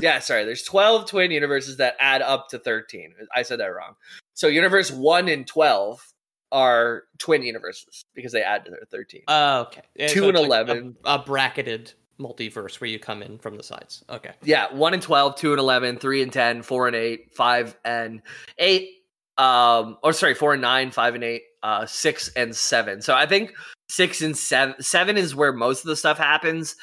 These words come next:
Speaker 1: and I think there's a lot of overlap with six too, because it's a twin universe. So something like the, the Sans planet, Planet Vegeta being destroyed by Frieza,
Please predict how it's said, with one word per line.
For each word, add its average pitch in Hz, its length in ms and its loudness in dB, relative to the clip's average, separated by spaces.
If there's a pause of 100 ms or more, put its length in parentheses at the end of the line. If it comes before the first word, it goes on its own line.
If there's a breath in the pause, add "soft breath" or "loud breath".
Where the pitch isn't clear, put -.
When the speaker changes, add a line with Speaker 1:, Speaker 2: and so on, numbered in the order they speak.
(240 loud breath)
Speaker 1:
and 127 120 4
I 127 80 4
think 143 200 -2
there's 151 160 2
a 147 60 2
lot 120 420 2
of 110 400 0
overlap 127 540 0
with 113 120 -6
six - 480 -2
too, 131 220 0
because 120 240 -8
it's 123 120 -12
a 117 40 -10
twin 135 240 -2
universe. 160 540 0 (380 loud breath)
So 147 120 -4
something 156 400 0
like 123 460 0
the, 127 80 -6 (200)
the 131 140 -12
Sans 135 460 0
planet, 127 420 0
Planet 127 340 0
Vegeta 123 380 0
being 123 200 -2
destroyed 117 380 -2
by 107 120 2
Frieza, 139 640 2